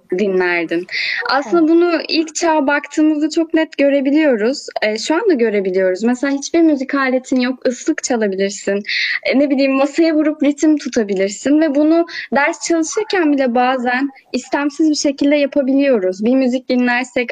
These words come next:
Speaker 1: aklımızda kalıyor. Bu noktada senin söylediğin şey teknolojiyle evet daha kolay müzik yapabiliyoruz. O zaman ikinize de soruyorum.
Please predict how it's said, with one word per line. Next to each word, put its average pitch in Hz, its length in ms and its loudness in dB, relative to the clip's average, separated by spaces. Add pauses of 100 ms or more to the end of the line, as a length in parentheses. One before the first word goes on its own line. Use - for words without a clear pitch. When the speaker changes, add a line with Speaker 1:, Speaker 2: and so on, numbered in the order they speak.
Speaker 1:
aklımızda 220 600 -2
kalıyor. 185 420 -2 (440)
Bu 349 120 4
noktada 277 560 0
senin 285 360 2
söylediğin 285 680 0
şey 269 400 -2 (300)
teknolojiyle 269 880 2
evet 254 220 -2 (100)
daha 240 220 -4
kolay 214 340 0
müzik 185 340 -2
yapabiliyoruz. 180 600 -2
O 311 120 2
zaman 330 340 2
ikinize 311 480 2
de 277 140 2
soruyorum. 220 540 0